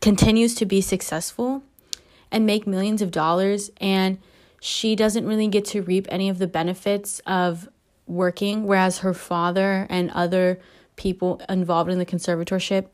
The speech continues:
get to make money off of her. And I just see this as a way of trying to control a successful woman. And the problem with a conservatorship like this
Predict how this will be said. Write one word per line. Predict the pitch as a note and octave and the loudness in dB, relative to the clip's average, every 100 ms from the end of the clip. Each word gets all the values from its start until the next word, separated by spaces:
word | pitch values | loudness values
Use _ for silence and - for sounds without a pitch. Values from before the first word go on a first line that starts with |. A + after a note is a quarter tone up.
| _ | _
get | - F#3 | -2 0
to | G3 | 0
make | F#3 F3+ F3+ | 0 0 -2
money | E3+ E3 F3+ | -2 -2 -2
off | - G3+ G#3 | -2 -4 -4
of | A3+ | -6
her. | A#3 B3 C4 C4 - - - _ _ - | -2 0 -2 -6 -20 -20 -20 _ _ -2
And | A3 G#3+ | 0 2
I | G3 | 2
just | G3 A3+ | 2 0
see | - A3 | 2 2
this | A3+ - | 2 2
as | G3 G3 | 0 0
a | |
way | F#3+ F3+ F3+ F#3+ G#3 A#3+ - _ _ | 2 4 4 4 4 0 -8 _ _
of | - F#3+ | -2 -2
trying | - F3+ F#3 | -2 -2 0
to | G3 | -2
control | G3 G3 - F3+ F3 | -4 -4 0 2 2
a | - F#3+ | -2 -4
successful | - - E3 - F#3 | -4 -4 -8 -4 -4
woman. | E3+ E3 F#3 A3+ A#3+ - _ - - - - | 0 -2 0 -4 -6 -18 _ -20 -20 -20 -6
And | G#3 G#3 | -2 -2
the | |
problem | G3 F#3+ F3+ G3 G#3+ A3+ | -2 -2 0 0 -4 -8
with | - F#3+ F#3+ - - _ _ _ _ | -2 0 -2 -8 -20 _ _ _ _
a | G3+ | -6
conservatorship | G#3 G3 G3 F#3+ F#3+ F#3 G3 F#3+ | -2 -2 0 0 0 -4 -2 -2
like | F3 F3 | 0 0
this | F3+ F3+ F3+ A#3 - - | 0 0 0 -2 -6 -10